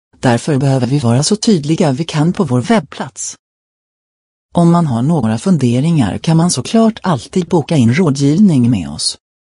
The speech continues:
På vår hemsida kan man se lediga tider och boka in ett möte när det passar ens egna kalender, säger Lisa Bäckström. Medarbetarundersökning.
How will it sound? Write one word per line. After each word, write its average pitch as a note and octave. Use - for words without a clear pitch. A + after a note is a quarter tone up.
På D#3+
vår C#3+
hemsida C3+
kan E3
man E3+
se C3+
lediga A#2+
tider A#2
och G#2+
boka A2
in A#2
ett G#2+
möte D#3
när C3
det C#3
passar C3
ens A2+
egna B2
kalender, A#2
säger G#2+
Lisa D3
Bäckström. A#2
Medarbetarundersökning. C#3